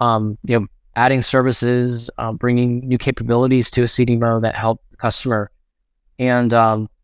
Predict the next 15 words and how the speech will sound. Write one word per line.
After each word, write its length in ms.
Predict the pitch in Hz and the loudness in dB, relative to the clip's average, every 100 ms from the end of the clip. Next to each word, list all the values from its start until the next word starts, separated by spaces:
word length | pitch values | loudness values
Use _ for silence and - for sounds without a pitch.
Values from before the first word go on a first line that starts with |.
| _ _ | _ _
you 80 | - | -4
know, 40 | 117 | -2
so 200 | - 117 | 2 0
in 80 | |
twenty 260 | 117 160 143 | 0 0 2
thirteen, 520 | 139 120 - 135 127 | 2 -2 0 0 2
moved 180 | 120 123 | 0 -2
the 60 | 113 | 0
whole 140 | 120 | -2
family 520 | - 123 127 117 113 - _ _ _ _ _ | 0 0 2 0 -4 -10 _ _ _ _ _
down 360 | 120 113 113 110 | 0 2 0 0
to 420 | - 113 110 113 _ _ _ _ | 0 0 0 -4 _ _ _ _
Oklahoma 680 | 131 127 127 135 151 110 127 _ _ _ - | 0 2 2 2 2 2 0 _ _ _ 0
City. 360 | 143 104 139 _ _ | 0 0 -4 _ _
Um, 400 | 104 107 101 104 | -4 -2 -2 -6